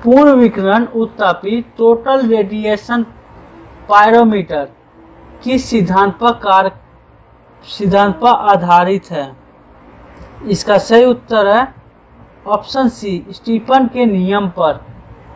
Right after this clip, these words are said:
आधारित है। हमारा अगला प्रश्न है, अत्यधिक ऊंचे तापों का माप की जाती है किससे?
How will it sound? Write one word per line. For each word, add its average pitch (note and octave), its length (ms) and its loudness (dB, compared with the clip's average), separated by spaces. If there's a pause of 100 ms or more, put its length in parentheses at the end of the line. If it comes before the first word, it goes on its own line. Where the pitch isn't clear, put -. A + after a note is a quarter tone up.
आधारित F#3 540 0
है। D3 220 -12 (760)
हमारा G3+ 300 2
अगला G3+ 200 2
प्रश्न A#3 320 -6
है, C4+ 360 -2 (2000)
अत्यधिक C4+ 640 0
ऊंचे B3 340 -4
तापों B3 480 0
का B3 180 0
माप G#3 400 -4 (160)
की A3 140 -8
जाती F#3+ 400 -2
है E3+ 160 -2
किससे? G#3+ 600 -4